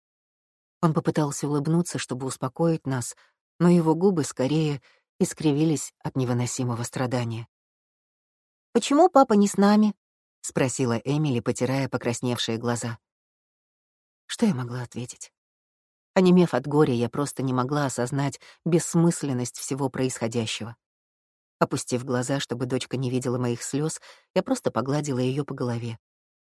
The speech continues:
«С нами пойдут мужчины от двадцати до сорока лет!» крикнул один из эсэсовцев. Иоганна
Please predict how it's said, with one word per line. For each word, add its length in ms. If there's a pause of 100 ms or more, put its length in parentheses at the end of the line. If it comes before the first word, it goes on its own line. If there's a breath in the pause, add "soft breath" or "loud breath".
(640)
«С 120
нами 360
пойдут 420
мужчины 640
от 240
двадцати 560
до 120
сорока 460
лет!» 260 (400)
крикнул 380
один 260
из 120
эсэсовцев. 640 (1000)
Иоганна 540